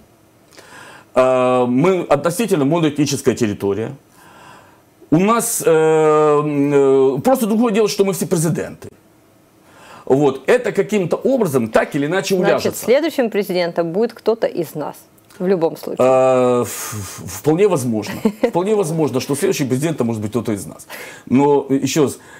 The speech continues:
Speaker 1: когда вот эту вольницу, вот, э, вот з-, почему-то никто даже не понимает, почему Хмельницкий вырвался из всех. Вот сколько их было, все поруганы. Э, кого? А он,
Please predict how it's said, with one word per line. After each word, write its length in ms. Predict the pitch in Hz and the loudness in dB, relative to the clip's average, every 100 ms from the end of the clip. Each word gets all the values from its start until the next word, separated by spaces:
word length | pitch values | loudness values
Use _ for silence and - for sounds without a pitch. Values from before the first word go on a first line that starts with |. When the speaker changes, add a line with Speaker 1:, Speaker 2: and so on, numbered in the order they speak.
| - | -2
Speaker 1:
когда 300 | 127 127 175 | 0 2 0
вот 180 | 160 139 | 0 -2
эту 140 | 151 | -2
вольницу, 720 | 131 165 170 123 104 - 92 - | 0 0 2 2 -2 -6 -8 -4
вот, 260 | 113 110 | -4 -2
э, 280 | 110 113 107 | -2 -2 -2
вот 140 | 110 107 | -2 -4
з-, 200 | 104 104 | -6 -6
почему-то 440 | 147 220 240 117 | -4 -4 -4 -4
никто 260 | 139 143 214 | -6 -2 -2
даже 180 | 175 | -2
не 60 | 180 | -4
понимает, 180 | 113 - | -6 -4
почему 280 | 139 208 175 | -4 -2 -4
Хмельницкий 800 | 123 135 180 254 262 - - - _ _ _ 95 | -2 0 0 -2 -4 -10 -16 -20 _ _ _ -12
вырвался 680 | 98 131 185 156 143 - | -4 -2 0 0 -2 -4
из 220 | - 143 - | -2 -4 -4
всех. 480 | - - - - - | -6 -4 -4 -6 -4
Вот 140 | 127 | -4
сколько 280 | - 202 160 | 0 0 0
их 120 | 123 | -2
было, 260 | 107 98 85 | -4 -6 -8
все 300 | - - 233 | -8 -2 0
поруганы. 540 | - 170 110 85 - - _ - - - - - - | 0 0 -2 -6 -16 -20 _ -20 -20 -20 -20 -20 -2
Э, 540 | 127 131 131 135 127 123 | 2 2 2 2 2 0
кого? 240 | 160 113 - _ _ _ - | -2 -4 -8 _ _ _ 0
А 120 | 131 | 0
он, 320 | 180 185 143 | 2 -2 -6